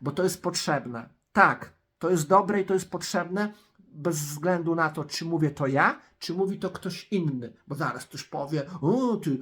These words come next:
jesteś taki dobry”. Nie, kurwa, nie, nie jestem taki dobry, nie jestem idealny, mam w sobie cholerę wad, ale akurat to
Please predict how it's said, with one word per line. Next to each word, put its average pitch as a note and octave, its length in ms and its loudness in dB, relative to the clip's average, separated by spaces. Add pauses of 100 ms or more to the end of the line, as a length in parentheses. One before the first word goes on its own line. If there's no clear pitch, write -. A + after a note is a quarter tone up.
(140)
jesteś C3 280 -6
taki - 240 -12
dobry”. D3 600 -2
Nie, G3 280 -2
kurwa, C3+ 480 -4
nie, D3+ 300 0
nie D3 120 -2
jestem D#3 300 -4
taki C#3 260 -10
dobry, E3+ 460 0 (180)
nie C#3+ 100 -4
jestem D3+ 380 -2
idealny, D#3 560 2 (300)
mam C#3+ 360 -2 (600)
w - 60 -14
sobie C3+ 360 -4
cholerę D3 560 -2
wad, D#3 400 6 (440)
ale F#3 240 8
akurat F#3+ 560 4
to G#3 320 8